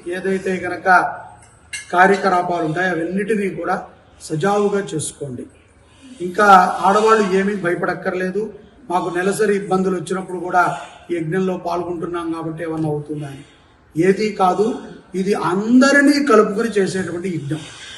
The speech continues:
దీంట్లో మీరు ప్రధానం కాదు, మీరు ఒక పాత్ర మాత్రమే.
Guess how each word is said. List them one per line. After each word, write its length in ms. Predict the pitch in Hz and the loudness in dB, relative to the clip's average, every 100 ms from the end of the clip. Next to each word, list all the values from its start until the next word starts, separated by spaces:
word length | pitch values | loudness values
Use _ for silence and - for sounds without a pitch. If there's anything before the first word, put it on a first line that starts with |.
| - - 156 | -16 -8 -2
దీంట్లో 320 | 185 170 202 | -2 0 0
మీరు 260 | 180 196 196 | 2 2 2
ప్రధానం 540 | 190 170 202 226 208 | 0 4 6 6 2
కాదు, 300 | 185 160 - - - _ - | 0 0 -2 -10 -20 _ -6
మీరు 260 | 170 226 254 | 0 2 2
ఒక 220 | 220 247 - | 2 -2 -4
పాత్ర 480 | 180 202 208 - 202 | 4 6 6 2 2
మాత్రమే. 580 | 185 160 156 151 143 | 2 0 -4 -6 -6